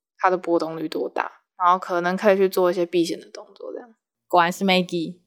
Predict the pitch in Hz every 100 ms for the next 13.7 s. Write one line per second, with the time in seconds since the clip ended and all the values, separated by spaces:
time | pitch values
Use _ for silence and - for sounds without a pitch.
0 | - - 403 403 403 370 330 349 320 311
1 | 285 262 254 247 240 254 196 202 208 202
2 | 202 190 180 151 147 - 214 165 156 160
3 | 170 - - - - _ 220 294 233 170
4 | 165 160 _ - 214 - - - - 339
5 | 285 285 277 269 254 240 233 240 240 202
6 | 214 175 180 185 202 165 - 196 196 165
7 | 156 151 - - _ - 262 170 190 185
8 | 175 180 _ - 208 185 208 262 262 269
9 | 240 185 190 190 196 202 202 190 190 180
10 | 190 180 165 156 - - 170 160 160 160
11 | 170 180 185 220 185 185 170 190 175 160
12 | - 269 233 214 202 190 220 214 240 -
13 | 175 170 208 175 170 - -